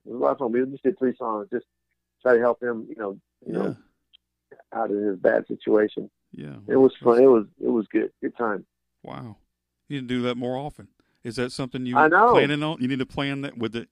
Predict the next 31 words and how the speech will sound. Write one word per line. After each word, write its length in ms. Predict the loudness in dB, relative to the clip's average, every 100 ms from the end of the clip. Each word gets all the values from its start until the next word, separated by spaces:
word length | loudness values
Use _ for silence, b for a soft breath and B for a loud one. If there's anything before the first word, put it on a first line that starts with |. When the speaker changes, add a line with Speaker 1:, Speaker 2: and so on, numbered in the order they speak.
| -12
Speaker 2:
get 120 | -10
a 40 |
new 240 | -8 -6 -6
album 420 | -6 -8 -10 -12 _ _ -10
when 100 | -8
all 140 | -6
this 180 | -6 -8
junk 340 | -8 -8 -6
is 140 | -8 -6
over, 340 | -6 -6 -8
the 80 | -4
pandemic. 720 | -6 -6 -10 -10 -10 -14 -18 _ _ _ _ _ -20
You 120 | -12
can 360 | -8 -8 -10 _ _ _ _ -10
do 220 | -6 -4
another 260 | -6 -8
show 240 | -8 -6 -6
like 300 | -8 -10 -12
that. 260 | -16 -16 -20 _
How 80 | -14
about 200 | -12 -12
that? 240 | -12 -14 -4 4
Speaker 1:
Absolutely, 840 | 6 6 0 2 4 4 2 -6
man. 280 | -4 -6 -8 -6
Absolutely. 640 | -4 -4 -4 -8 -8 -10 -18 _ _ _ _ _ _ _ -12
Speaker 2:
Man, 200 | -8 -6
Speaker 1:
I 40 |
would 100 | -4
love 260 | 0 2 0
to. 200 | -6 -12 -12 _ -18
Speaker 2:
that, 180 | -18